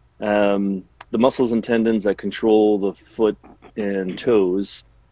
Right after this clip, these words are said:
Uh, they attach along the tibia and fibula in there. If they're overworked and they're strained, then they get a little inflamed, and they attach actually to the lining of the bone, so you can actually get some inflammation on the lining of the bone.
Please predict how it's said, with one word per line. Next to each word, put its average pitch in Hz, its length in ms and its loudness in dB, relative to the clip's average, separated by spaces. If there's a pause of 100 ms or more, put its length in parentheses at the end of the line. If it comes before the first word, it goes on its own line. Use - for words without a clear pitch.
(100)
Uh, 92 120 -8
they 95 160 0
attach 107 380 0
along 104 420 -2
the 92 80 -4
tibia 98 360 -4
and 87 140 -6
fibula 95 520 0
in 98 180 -6
there. 92 320 -4 (220)
If 113 100 -2
they're 117 180 4
overworked 113 480 2
and 101 100 -6
they're 95 120 -6
strained, 104 520 -2
then 98 280 -6
they 95 120 -6
get 92 160 -4
a 98 60 -6
little 92 160 -2
inflamed, 131 600 -2 (560)
and 107 120 0
they 104 100 4
attach 131 360 0
actually 113 260 -4
to 110 120 -10
the 95 120 -8
lining 104 340 -2
of 95 60 -6
the 98 80 -2
bone, 101 340 -4
so 107 120 -8
you 98 60 -6
can 110 100 -6
actually 101 260 -6
get 87 180 -4
some 98 140 -8
inflammation 95 560 -6
on 87 120 -18
the 85 60 -16
lining 87 380 -8
of 80 100 -20
the 82 60 -20
bone. 90 260 -6